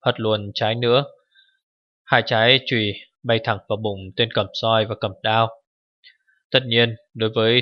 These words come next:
thứ binh khí của bạn mình, cả hai đều biết sức nặng của nó, không thể nào dám đỡ, cả hai cùng nhảy ra sau. Hai chân cùng đá hai trái chùy,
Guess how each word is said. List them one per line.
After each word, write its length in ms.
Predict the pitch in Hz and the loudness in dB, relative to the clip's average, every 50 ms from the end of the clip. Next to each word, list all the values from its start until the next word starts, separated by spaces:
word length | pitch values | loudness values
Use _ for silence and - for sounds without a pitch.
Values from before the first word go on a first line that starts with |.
| - | 0
thứ 60 | 131 117 | -2 -4
binh 180 | 120 117 117 - | -4 -6 -6 -4
khí 180 | - 110 110 127 - | -4 -2 -2 -2 -4
của 80 | - | -2
bạn 240 | 110 110 104 104 110 | -2 -2 -2 -2 -4
mình, 220 | 104 98 98 95 92 _ _ _ _ _ _ _ - | -6 -8 -8 -10 -14 _ _ _ _ _ _ _ -6
cả 100 | 104 98 | -4 -2
hai 220 | 104 113 113 113 | 0 0 0 0
đều 120 | 107 101 | 0 -2
biết 180 | 110 123 127 127 - 123 117 | -2 0 -2 -2 -2 -4 -8
sức 220 | - - 139 - 135 | -4 -2 -2 -2 -2
nặng 160 | 113 101 101 - | -2 -4 -4 -6
của 100 | 107 101 | -8 -8
nó, 320 | 98 98 104 110 123 139 - _ _ _ _ _ _ _ _ _ _ _ _ | -4 -2 -2 -2 -2 -4 -8 _ _ _ _ _ _ _ _ _ _ _ _
không 180 | - 131 120 117 | -2 -2 0 2
thể 100 | 120 110 | 2 2
nào 260 | 107 101 98 95 95 | 2 0 0 0 -2
dám 220 | - - 110 113 | -2 -4 -4 0
đỡ, 260 | 117 117 113 117 135 135 - _ _ _ _ - | 2 2 2 2 0 -2 -6 _ _ _ _ -6
cả 100 | 110 101 | -6 -4
hai 340 | 107 113 110 110 107 107 104 | -2 -2 -2 0 -2 -2 -4
cùng 180 | - 110 104 101 | -6 -8 -8 -6
nhảy 200 | 101 101 98 - - | -6 -6 -6 -4 -4
ra 80 | 117 113 | -4 -4
sau. 320 | - - 117 117 117 113 - - _ _ _ _ _ _ _ _ - - - - - _ _ _ _ _ _ _ _ _ _ _ _ _ _ _ | -2 0 2 2 2 0 -2 -10 _ _ _ _ _ _ _ _ -20 -20 -20 -20 -20 _ _ _ _ _ _ _ _ _ _ _ _ _ _ _
Hai 140 | - 131 123 | 0 0 2
chân 320 | - 139 123 117 117 113 113 | 4 4 2 2 0 -4 -8
cùng 180 | 120 104 104 | -8 -6 -4
đá 180 | 107 101 107 120 | 0 0 2 2
hai 180 | 120 127 117 110 | 2 0 -2 0
trái 160 | - 120 120 120 | 0 -2 -2 -2
chùy, 280 | - 123 107 98 95 | -2 -4 -4 -4 -4